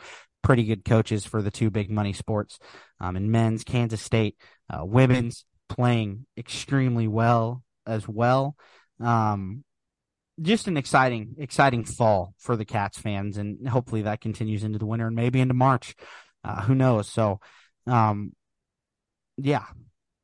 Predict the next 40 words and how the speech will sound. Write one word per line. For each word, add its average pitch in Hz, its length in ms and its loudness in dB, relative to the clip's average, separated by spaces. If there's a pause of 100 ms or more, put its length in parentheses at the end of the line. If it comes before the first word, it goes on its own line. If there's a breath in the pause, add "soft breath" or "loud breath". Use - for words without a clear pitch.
(120)
yeah. 135 340 -4
So, 113 280 -2
and, 117 120 -2
and 123 220 -2
Kansas 151 400 0
is 101 100 -8
looking 120 280 -2
up 120 160 0
too, 143 220 0
six - 280 -10
and 104 140 -10
six. 120 420 -6
You 117 100 0
know, 107 240 0
they've 101 180 -4
got 104 200 0
Bill 107 180 0
Self 110 340 -2
still, 107 380 -2
and 98 140 -6 (400 soft breath)
coming 120 280 -2
off 110 180 0
a 107 40 -6
national 104 380 -8
title 104 300 -4
game. 104 240 -4
Both, 117 220 0
both 131 420 0
programs 117 640 0
really 120 280 0
making, 113 580 -4
moving 120 300 0
in 110 80 0
the 110 80 0
right 110 180 2
direction. 113 420 -2
The 113 80 -2
women's 117 360 2
team 113 260 -2
is, 104 180 -6